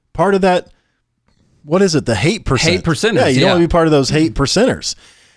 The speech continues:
Speaker 1: And a lot of people took heed to that because as we start getting, as we started getting more and more and more listeners, that subscription rate went up, which is tough to do when you're at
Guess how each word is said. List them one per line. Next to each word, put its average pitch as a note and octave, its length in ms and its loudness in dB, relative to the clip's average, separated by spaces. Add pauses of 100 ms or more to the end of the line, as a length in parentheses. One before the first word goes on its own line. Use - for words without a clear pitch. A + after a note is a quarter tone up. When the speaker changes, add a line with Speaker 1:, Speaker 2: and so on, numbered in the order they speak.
(140)
Speaker 1:
And D3 80 -2
a C#3+ 60 2
lot G#3+ 180 2
of F#4+ 80 -2
people F#3 260 0
took F3 220 -2
heed G3 480 -6
to A#2 120 -4
that F#2+ 300 -4
because A2+ 300 -2
as A2+ 160 0
we C#3+ 140 0
start D3+ 320 -2
getting, E3 280 -2
as D3 160 -2
we F3 60 -2
started F3 340 -2
getting D3 240 -2
more D#3 280 0
and D3 100 -2
more C#3 220 0
and C3 100 -2
more A#2 220 0
listeners, B2 560 -4
that F3+ 280 -6
subscription D3+ 560 -6
rate B2 200 -2
went A2+ 180 -2
up, D3 180 -2
which C3+ 220 -2
is A2 140 -4
tough - 300 -4
to D3+ 100 -2
do E3 240 2
when B2 140 0
you're A#2+ 100 0
at A#2+ 200 -2